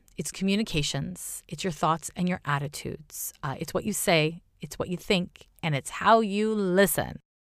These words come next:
It's also texting, D Ming, and emails. Pluto and Jupiter,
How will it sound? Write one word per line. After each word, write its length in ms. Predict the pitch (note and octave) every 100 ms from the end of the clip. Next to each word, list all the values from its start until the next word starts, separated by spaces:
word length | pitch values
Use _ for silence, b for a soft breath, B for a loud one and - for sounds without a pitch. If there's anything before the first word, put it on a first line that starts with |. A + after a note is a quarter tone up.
| _ _
It's 160 | E3+ -
also 500 | D#3+ D#3 D#3 C3+ G3 _ -
texting, 500 | - F3+ - F3+ F3 - - -
D 200 | A3+ G#3 E3+
Ming, 320 | E3 D#3 D#3 - -
and 160 | F#3 F3+
emails. 520 | D#3+ C#3+ - D2+ - - b b b
Pluto 440 | - G3 G3 G3+ G#3+
and 160 | G3
Jupiter, 680 | F3 F3+ E3+ E3+ D3+ C3 D3+